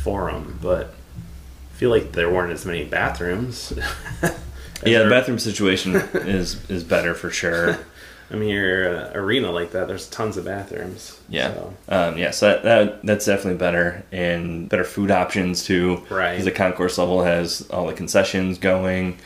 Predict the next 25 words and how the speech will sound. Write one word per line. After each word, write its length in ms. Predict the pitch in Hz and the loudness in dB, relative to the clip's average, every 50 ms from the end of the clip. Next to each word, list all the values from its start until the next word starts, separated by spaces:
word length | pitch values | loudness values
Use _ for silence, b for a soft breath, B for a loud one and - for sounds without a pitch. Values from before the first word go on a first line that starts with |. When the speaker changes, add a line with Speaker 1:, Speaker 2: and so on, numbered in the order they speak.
| B B B | B B B
Speaker 2:
So, 120 | - 110 101 | 0 2 4
and 140 | 95 - | 4 4
it 160 | 113 117 117 117 | 4 2 2 2
just 200 | 123 127 - - | 0 -2 -2 0
feels 480 | - 110 110 101 95 90 - - - - | 4 6 6 6 6 4 0 -4 -6 -4
more 180 | 98 98 90 | -2 -2 -2
spread 320 | - - - 87 87 82 76 | -2 -4 -4 -2 -2 0 0
out, 400 | 60 60 64 53 - - - - - - 110 - | 0 0 0 0 -2 -4 -6 -12 -18 -18 -16 -10
too, 240 | - - 73 71 - | -8 -6 -6 -4 -6
because 260 | - - - - 85 - | -6 -8 -8 -10 -8 -6
they 100 | 76 78 | -6 -4
have 160 | 87 82 - | -4 -4 -4
a 40 | - | -4
lot 220 | - - - - | -4 -6 -6 -6
more 300 | 80 67 58 62 - 104 107 113 | -6 -6 -6 -6 -6 -8 -12 -12
space, 500 | - - - - - - - - - - | -12 -12 -10 -8 -8 -8 -8 -8 -8 -8
and 100 | 80 85 | -8 -8
people 280 | - - 85 - 80 80 | -8 -10 -10 -8 -10 -10
kinda 260 | - - 82 90 90 | -8 -8 -8 -8 -8
just 220 | 87 101 - - | -8 -8 -8 -8
fan 460 | - - - 98 90 87 - 87 - - | -8 -10 -10 -10 -10 -10 -10 -10 -10 -10
into 300 | - 92 95 - - 98 | -10 -10 -10 -4 -2 -2
areas 580 | 95 92 90 - 104 104 107 113 117 117 113 107 | 0 0 0 0 2 2 4 4 4 2 2 0
where 120 | 101 95 | 0 0
that, 320 | 92 92 92 85 76 71 | 0 0 0 -2 -2 -4